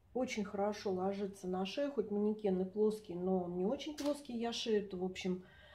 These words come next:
э, манекена там в общем, сделала объёмный, и у меня есть кое-какая там конструкция. Конечно, на Магриппе мы посмотрим, это будет выглядеть совершенно по-другому. Я бы и сама могла померить, но,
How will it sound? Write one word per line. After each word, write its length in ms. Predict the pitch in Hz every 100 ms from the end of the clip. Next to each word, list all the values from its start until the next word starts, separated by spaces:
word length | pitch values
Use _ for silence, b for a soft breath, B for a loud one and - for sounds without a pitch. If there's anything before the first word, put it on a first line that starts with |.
| B B
э, 140 | - 180
манекена 1120 | 180 196 202 196 196 208 226 214 180 160 - -
там 460 | 180 170 160 147 208 - - _ _ _ - -
в 480 | 185 - - 180 180
общем, 300 | - 190 185
сделала 500 | - 226 170 151 165
объёмный, 760 | 185 202 320 320 202 165 156
и 280 | - - 175
у 60 | 180
меня 180 | 202 208
есть 140 | 196
кое-какая 460 | 185 170 180 180 160
там 180 | 156
конструкция. 920 | 165 196 208 - 208 190 - - 101 - B B -
Конечно, 560 | 220 277 262 - 190
на 300 | 190 202 196
Магриппе 480 | 185 190 202 214 202
мы 100 | 180
посмотрим, 580 | - 185 185 196 190 165
это 140 | 165
будет 300 | 175 180 180
выглядеть 360 | 185 185 170 -
совершенно 480 | - 185 - 175 165
по-другому. 540 | - 175 190 269 302
Я 160 | 208 180
бы 160 | 185
и 40 | 180
сама 280 | 208 233 320
могла 320 | 269 233 220
померить, 580 | 220 214 214 208 196 208
но, 220 | 247